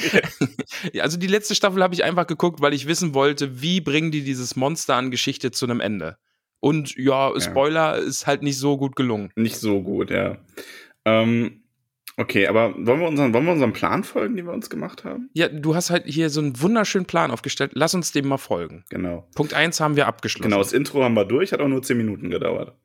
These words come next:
Speaker 1: <laughs> Ja.
Speaker 2: Ähm, so, jetzt erstmal die Frage: was, was ist Game of Thrones? Für alle, die es nicht wissen. Vielleicht hört das ja auch jemand, der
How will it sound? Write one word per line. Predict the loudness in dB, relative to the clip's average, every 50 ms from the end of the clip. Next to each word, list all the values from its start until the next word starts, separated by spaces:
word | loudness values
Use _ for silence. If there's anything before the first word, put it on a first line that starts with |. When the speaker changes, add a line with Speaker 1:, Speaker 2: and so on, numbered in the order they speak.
| _ -20
Speaker 1:
<laughs> | -20 -12 -10 -10 -10 -10 -10 -8 -8 -6 -2 -2 -2 0 0 -2 -2 0 -2 -2 0 -2 -4 -2 -2 -4 0
Ja. | 2 4 6 6 6
Speaker 2:
Ähm, | 4 2 0 -4 -6 -10 -16 _ -14 -12 -6 -6 -6 -6 -6 -12 -16 -16 -16 -16 _ _ _ _ _ _ _ _ _ _ _ -20 -12
so, | -6 -2 0 0
jetzt | 0 0 0
erstmal | -2 0 0 -2
die | 0
Frage: | 0 0 2 2 2 2
was, | 0 0 0 0 0
was | 0 0 0 -6
ist | -10 -8 -4 0
Game | 2 2 2 2
of | 0 -2 -2 0
Thrones? | 0 2 2 2 0 -4 -8 -10 -14 _ _ _ _ _ _ _ _ _
Für | _ _ -6 -4
alle, | -4 -4
die | -6 -8
es | -10 -8 -10
nicht | -10 -8 -6
wissen. | -6 -6 -6 -6 -2
Vielleicht | 0 0 2
hört | 2 2
das | 2 2 2
ja | 2 2
auch | 2
jemand, | 0 -2 -2 2
der | 2 2 2